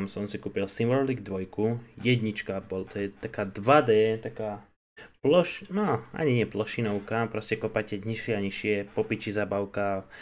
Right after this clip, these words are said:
má to svoj príbeh, pekná grafča, samozrejme mám tu svojho krásneho Urpinierika.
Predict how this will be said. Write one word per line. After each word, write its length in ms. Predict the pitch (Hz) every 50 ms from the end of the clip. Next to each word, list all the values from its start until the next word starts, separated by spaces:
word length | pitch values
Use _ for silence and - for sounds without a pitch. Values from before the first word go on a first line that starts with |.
| - - -
má 80 | - 101
to 160 | 101 - 104
svoj 240 | - - 104 101 98
príbeh, 320 | 98 101 98 98 101 95 - - - 113
pekná 320 | 107 110 - 107 101 95
grafča, 480 | 98 98 95 98 - - - 98 95 95
samozrejme 480 | - 107 110 104 98 101 101 98 98
mám 160 | 98 95 95
tu 240 | 95 - 98 101 101 - - - - - - _ _
svojho 160 | - 101 101
krásneho 400 | 98 - 98 101 98 - 104 101
Urpinierika. 880 | 98 104 110 - - 127 123 117 113 107 110 104 - - 107 104 104 -